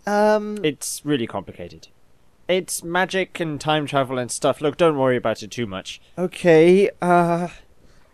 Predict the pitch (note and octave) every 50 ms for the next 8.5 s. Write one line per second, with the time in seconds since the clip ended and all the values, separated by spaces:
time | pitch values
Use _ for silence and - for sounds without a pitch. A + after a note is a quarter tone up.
0 | _ - F3+ F#3 G3 F#3 G3 F#3+ - F3 D3 D3 C#3 A#2 C#3+ C#3+ B2+ - B2+ B2
1 | - - - - B2 B2 A#2 A#2 - - A#2+ B2 B2+ - - _ - A3+ A#3+ -
2 | - E3+ - D#3+ D#3+ D#3+ E3 D#3+ D#3 C#3 E3 E3 C#3 D3 B2+ - - - F#3+ D#3
3 | C3+ - - - - - _ _ _ - C#3 B2 - - E3 D3+ C#3 - C3+ A#2
4 | - B2 - - D#3 D3+ B2 A2 A#2 C#3 D3 C#3+ - _ _ _ _ - C#3+ C#3
5 | A2 D3 C#3 D#3 D3 - - - - C#3+ C#3+ C#3 C#3 - - C#3+ C#3 F#3 A3 G3
6 | C3+ G2+ - - - _ _ _ D3+ C3+ B2+ B2 A#2+ A#2+ A#2 - - B2 A#2+ A2+
7 | A2+ A2+ A2+ B2 - _ - - D3+ D#3 D#3+ D3+ D3+ D#3+ D#3+ - - A#2 G#2+ G#2
8 | F#2+ - B2+ C3 C3+ D3 E3+ E3 -